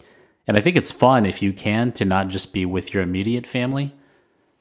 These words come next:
but to be with the extended family. I always have good memories of just having so many cousins around and just running around playing, having fun, being crazy together. So that's always fun to have as many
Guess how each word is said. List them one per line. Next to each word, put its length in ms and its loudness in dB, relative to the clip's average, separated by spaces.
but 160 -4
to 80 -8
be 160 0
with 160 -4
the 60 -6
extended 580 -2
family. 540 -4
I 60 -2
always 220 2
have 160 0
good 100 0
memories 340 -2
of 80 -6
just 180 -2
having 260 -2
so 140 -6
many 140 -6
cousins 420 2
around 480 4
and 100 -4
just 180 -6
running 220 0
around 340 -4
playing, 640 0
having 340 -2
fun, 380 0
being 220 -8
crazy 420 -4
together. 540 -8
So 200 -6
that's 220 -4
always 280 -2
fun 240 -6
to 80 -18
have 160 -6
as 180 -8
many 360 -6